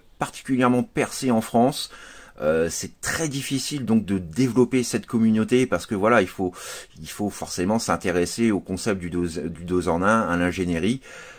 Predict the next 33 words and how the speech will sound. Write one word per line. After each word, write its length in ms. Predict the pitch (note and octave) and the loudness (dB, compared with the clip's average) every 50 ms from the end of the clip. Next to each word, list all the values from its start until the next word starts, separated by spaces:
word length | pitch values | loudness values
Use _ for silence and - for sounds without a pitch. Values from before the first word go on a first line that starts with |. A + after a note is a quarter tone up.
| - - - | -18 -8 -4
Donc, 260 | F#2+ G2+ G2+ F#2+ - | -2 0 0 0 0
donc 180 | G2 G#2+ G#2+ G2+ | 0 0 4 6
voilà, 220 | A2+ A#2+ B2+ A#2+ | 8 8 8 8
c'est 120 | - - | 4 2
pour 140 | G#2 A#2 A#2 | -2 -2 0
ça 140 | - E3 D#3 | 2 0 -2
que 60 | - | 0
c'est 100 | - - | -2 -2
vraiment 340 | G2+ G2+ A#2 B2+ C#3+ D3 - | 2 4 4 4 4 2 2
important 460 | A2+ B2+ A#2+ B2+ B2 - - D3 D3+ | 2 2 2 0 -2 -2 -2 0 0
de, 140 | C3 A2 G2 | 2 0 0
de 80 | G2 F#2+ | 0 -2
faire 240 | - - A#2+ G2+ | -2 -2 -2 -2
perdurer 560 | - - F3 D#3 A#2 G2+ G2+ A2 A2 B2+ C3+ B2+ | -2 -2 -2 -2 -2 -2 -2 0 2 2 0 0
cette 180 | - C3 - | -2 -8 -4
communauté, 540 | - - A2 A2+ A2+ A2+ A2 G#2+ A2 C3 B2 | 0 2 4 6 6 6 4 4 2 0 0
donc 200 | G#2+ G2+ G2+ - - | 0 0 -2 -2 -4
que 100 | - G#2 | -6 -6
ce 140 | - - G2+ | -4 -6 -6
soit 320 | - - B2 A#2 G#2+ - - - - - - - - | 0 2 4 4 4 2 -2 -14 -20 -20 -18 -6 0
de 140 | F2+ G#2 G2+ | 2 2 2
fans 240 | - - C#3+ D#3 D3+ | 4 4 4 6 6
mais 80 | A#2+ | 6
aussi 300 | A2 G#2 G2 - - D3 | 4 4 2 -2 -4 -6
de 140 | A#2+ G2+ A2 | -2 0 2
reviewers, 560 | A2 G#2+ A#2 A2+ G2+ G#2 G#2 F#2+ G#2 A2+ - - | 4 4 4 2 2 0 2 6 6 6 6 4
parce 140 | - F#2 - | 0 -4 -4
que 100 | - G#2 | -4 -2
voilà, 240 | E2 F2+ F#2+ G#2+ G#2 | 2 4 4 4 4
c'est 200 | - - - G#2+ | 2 0 0 0
important, 420 | G#2 G2 - G#2+ F#2+ - - G#2+ | 0 0 0 -4 -4 -2 -2 0
on 180 | B2 B2+ A#2 G2+ | 0 2 2 2
a 120 | F#2+ F2 | 2 0